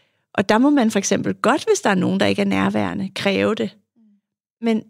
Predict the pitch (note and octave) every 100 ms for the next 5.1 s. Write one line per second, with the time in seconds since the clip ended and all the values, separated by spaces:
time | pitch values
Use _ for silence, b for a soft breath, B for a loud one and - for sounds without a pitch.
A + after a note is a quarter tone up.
0 | - A3 A3 A3 - B3 C4 C4+ A3+ A3
1 | C#4 D4+ - A#3+ - - D4 - C4 _
2 | _ A3+ A#3 A3+ b b b b b -
3 | A3 B3+ B3 B3+ A3+ B3 A3+ A3+ A3+ A3
4 | A#3 _ _ _ _ _ _ _ A#3 G#3